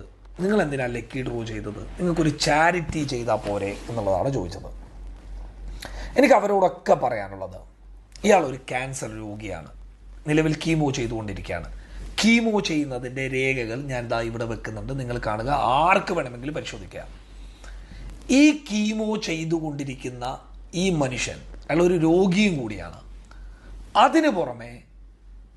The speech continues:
അയാളുടെ ബിസിനസ്സിൽ അയാൾക്ക് വന്നിട്ടുള്ള വലിയൊരു കടവും, ചുരുക്കി പറഞ്ഞു കഴിഞ്ഞാൽ രണ്ട് കോടിക്ക് മുകളിലുള്ള വലിയ ബാധ്യത വിഴുങ്ങിയിരിക്കുന്ന ഒരു മനുഷ്യൻ.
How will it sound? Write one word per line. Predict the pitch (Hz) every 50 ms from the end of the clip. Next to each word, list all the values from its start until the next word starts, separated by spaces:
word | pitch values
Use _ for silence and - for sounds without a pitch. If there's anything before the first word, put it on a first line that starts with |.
| - - 170 175
അയാളുടെ | 196 226 247 247 240 247 240 226 214 208 208 170 160 156
ബിസിനസ്സിൽ | 190 185 170 180 190 190 170 - - 175 170 165 147
അയാൾക്ക് | 147 151 156 160 160 156 156 - 160 147
വന്നിട്ടുള്ള | 143 135 135 135 131 131 - - 117 117 117 110 113 131 151 - - - - - - - - - - - - - - - - - - - - - 139 156
വലിയൊരു | 196 208 208 220 214 220 220 214 170 147 135 127 -
കടവും, | - 107 101 98 90 90 - - - - - - - - - - - - - -
ചുരുക്കി | - 240 233 185 254 220 175
പറഞ്ഞു | 180 160 151 147 143
കഴിഞ്ഞാൽ | 131 127 127 135 139 156 151 - - 143
രണ്ട് | 147 160 175 180 185 175 190 - 190
കോടിക്ക് | - 143 139 135 135 131 - - 160 147 147 139 135
മുകളിലുള്ള | 131 131 139 139 143 143 139 139 123 120 123 127 139 135 120
വലിയ | 120 123 135 135 143 147 147 143 139 127 120
ബാധ്യത | 120 120 120 131 135 139 135 135 135 151 139 135 131 135 131 127 123
വിഴുങ്ങിയിരിക്കുന്ന | 123 123 131 131 135 135 127 120 113 110 - - 135 151 147
ഒരു | 131 120 117
മനുഷ്യൻ. | 110 107 98 - 101